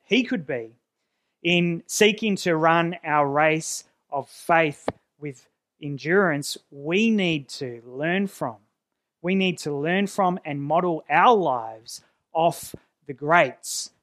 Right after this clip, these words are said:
of the faith who have gone before us too. I'm wondering, who from the past, who from the past inspires you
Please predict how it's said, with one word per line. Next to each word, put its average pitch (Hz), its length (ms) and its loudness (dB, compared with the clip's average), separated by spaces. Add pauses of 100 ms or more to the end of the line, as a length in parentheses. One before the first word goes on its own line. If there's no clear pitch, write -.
(120)
of 135 120 -10
the 135 100 -12
faith 139 560 -4 (260)
who 139 60 -14
have 131 160 -12
gone 131 360 -8 (200)
before 131 400 -6
us 117 200 -10
too. 151 360 -6 (1300)
I'm 202 100 0
wondering, 208 520 4 (800)
who 277 580 2
from 196 680 2 (340)
the 160 80 -4
past, - 720 2 (320)
who 262 160 2
from 254 220 2
the 190 80 0
past 190 520 2 (100)
inspires 170 920 4
you 110 140 -14